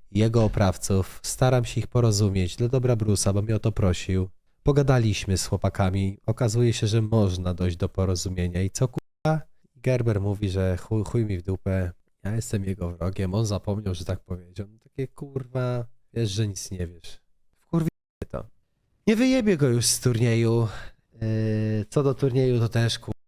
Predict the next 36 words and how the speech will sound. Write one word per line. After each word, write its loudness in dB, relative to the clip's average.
jest -4
śmieszna -2
sytuacja, -6
bo -12
tak, -6
chuj, 0
że 0
nie 0
mam 0
sponsorów, -6
nie -4
będę -4
płakał, -6
nie -2
ma -2
i -2
trudno. -4
Może -2
się -6
znajdą. -4
Napisałem -2
post -4
na -8
LinkedInie, -10
na -10
Twitterze, -6
na -14
Instagramie. -10
Powiedziałem, -6
że -8
jak -10
jest -8
ktoś -4
zdecydowany, -2
jakaś -4
firma, -4